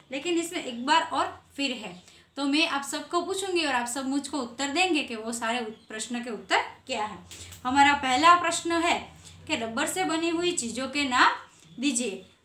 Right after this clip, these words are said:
तो आप सबने ये उत्तर लिखा हुआ है अपनी नोट में, तो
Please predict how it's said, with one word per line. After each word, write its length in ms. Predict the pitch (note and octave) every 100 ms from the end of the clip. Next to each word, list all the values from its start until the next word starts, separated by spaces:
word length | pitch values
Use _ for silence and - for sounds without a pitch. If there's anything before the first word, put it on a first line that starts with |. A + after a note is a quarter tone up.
| C4+
तो 60 |
आप 140 | B3+ B3+
सबने 360 | D#4+ D#4+ F4
ये 80 | F4+
उत्तर 340 | F4+ F4 F#4
लिखा 280 | F4+ G4 G#4+
हुआ 260 | G#4+ G4 F#4+
है 160 | F4+
अपनी 260 | E4+ D#4 D#4+
नोट 260 | D4+ C#4+ C#4
में, 260 | C4+ C#4 - A#3+ - A#3 _ -
तो 400 | C#4+ E4 F#4+ -